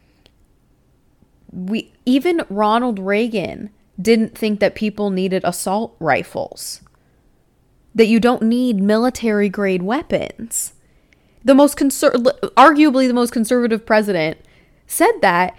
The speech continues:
and people still are like, "It's my right." O-,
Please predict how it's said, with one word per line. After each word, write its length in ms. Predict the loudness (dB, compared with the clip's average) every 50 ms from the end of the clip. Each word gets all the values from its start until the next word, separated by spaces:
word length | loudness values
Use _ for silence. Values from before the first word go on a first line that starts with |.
| -20 _ -2 0
and 140 | 0 0
people 340 | 2 2 2 2 2 0 0
still 560 | 0 -2 -6 -8 -4 0 0 2 4 4 2 2
are 120 | 2 0 2
like, 280 | 4 2 2 0 0 -2
"It's 280 | -2 -2 -2 -2 -8 -6
my 240 | -4 -2 0 -2 -2
right." 260 | 0 0 0 0 2 2
O-, 140 | 0 0